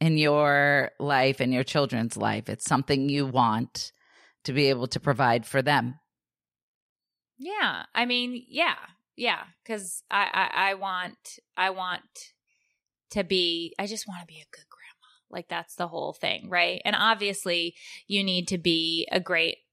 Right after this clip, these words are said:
Speaker 2: mom first. Like, you, but I think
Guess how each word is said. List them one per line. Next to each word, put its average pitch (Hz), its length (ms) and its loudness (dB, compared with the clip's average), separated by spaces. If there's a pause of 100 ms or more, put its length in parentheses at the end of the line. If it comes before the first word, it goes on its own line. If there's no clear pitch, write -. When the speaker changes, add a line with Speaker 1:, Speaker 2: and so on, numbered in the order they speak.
Speaker 2:
mom 175 580 -2
first. 185 680 -2
Like, 175 240 0
you, 185 160 -10
but 180 220 0 (400)
I 190 120 0
think 190 380 -6